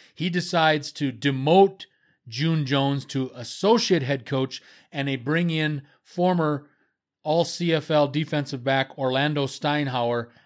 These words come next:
as the new head coach. At the end of last year, Jerry, uh, excuse me, uh, June Jones was the head coach.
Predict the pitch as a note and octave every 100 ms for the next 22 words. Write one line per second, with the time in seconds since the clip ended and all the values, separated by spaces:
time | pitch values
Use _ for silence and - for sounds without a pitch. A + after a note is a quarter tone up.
0 | - C3+ C3 C3+ C#3 D#3+ C#3+ C#3 A2+ C3+
1 | G#2+ - - - _ _ _ _ _ _
2 | D#3+ - D3 F#3+ D#3 D#3+ F3+ F3+ - C3+
3 | C#3 A#2 C#3+ D#3+ D#3 D3 _ _ _ _
4 | _ C3+ A2 - C#3+ A#2+ A2 G2+ G2+ G2+
5 | F#2 F#2+ _ _ _ _ G#2 C#3+ F#3 E3
6 | D3+ C#3+ C#3 C3 A#2+ A#2+ D#3 C#3 D3 C#3